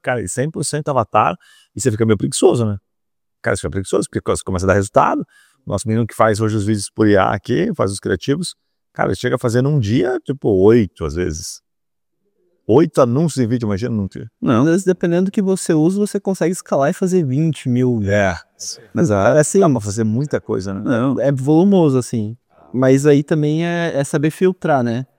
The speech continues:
Speaker 2: A gente ainda tá naquele momento do A I muito boa pra, pra aumentar, pra produzir, às vezes não tão boa pra algumas questões de fidelidade com aquilo que você quer. Então, você tem que ter esse filtro de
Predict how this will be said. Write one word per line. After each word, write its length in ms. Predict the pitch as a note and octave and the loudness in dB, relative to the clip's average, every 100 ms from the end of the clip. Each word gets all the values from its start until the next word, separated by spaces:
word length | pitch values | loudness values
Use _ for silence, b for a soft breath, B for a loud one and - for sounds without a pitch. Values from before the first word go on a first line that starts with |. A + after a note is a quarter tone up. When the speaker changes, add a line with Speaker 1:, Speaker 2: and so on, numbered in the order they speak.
| _ - | _ -8
Speaker 2:
A 60 | |
gente 160 | D3+ F3+ | -4 -2
ainda 100 | F3 | -2
tá 100 | F#3+ | -2
naquele 240 | F#3 F#3+ | 0 0
momento 460 | F#3+ F#3 F3 F3+ E3+ | 2 2 0 -2 0
do 240 | D3 A2+ - _ _ _ _ _ _ - D3+ C#3+ | 0 0 -4 _ _ _ _ _ _ 0 4 4
A 160 | C3 | 4
I 120 | A2+ A2 | 0 -2
muito 440 | B2+ E3 C4+ G#3 | 2 2 2 2
boa 420 | C3+ C3+ D#3+ G#3+ | 2 4 4 2
pra, 320 | - C3+ A#2+ | -2 -2 -2
pra 300 | A#2 _ B2+ | -4 _ -8
aumentar, 640 | B2+ B2+ B2 A2+ - A2+ F3+ | -4 -2 -4 -6 -4 -2 -2
pra 120 | D#3+ | -2
produzir, 840 | - C#3 B2 A2+ A2 C3 G#3 A#3 - | 0 2 2 2 2 2 2 -2 -2
às 160 | D3+ D3+ | 0 4
vezes 260 | F3 F#3+ | 4 4
não 260 | F3+ F3 G#3 | 2 2 2
tão 240 | G#3+ G#3 | 4 4
boa 400 | D#3+ D#3 F3 G3 | 4 2 2 0
pra 280 | F#3+ - F3 | -4 -2 2
algumas 640 | D3+ C3 B2+ G3 G#3+ G#3 - | 4 4 2 2 2 0 -4
questões 500 | F#3+ - - E3 E3+ | -8 -6 0 2 2
de 60 | |
fidelidade 720 | E3 D3+ E3 E3+ B2 A2+ G2 A2 | 0 0 0 2 0 0 -2 -6
com 180 | - C3 | -6 -6
aquilo 260 | - C3 | 0 -2
que 80 | B2 | 0
você 240 | C3 C#3+ | -4 -4
quer. 240 | C#3+ C3 G#2+ | -4 -4 -2
Então, 320 | A2 - A#2+ | -4 -4 -4
você 160 | A#2+ C3+ | -4 -4
tem 180 | C#3 | -4
que 120 | B2+ - | -4 -4
ter 140 | D3 | -2
esse 300 | C#3 - D3+ | -2 -2 -4
filtro 720 | - - - E3 D#3 D3+ D#3 | -4 -12 -2 2 2 2 0
de 320 | C3+ C#3+ C#3 | 2 2 0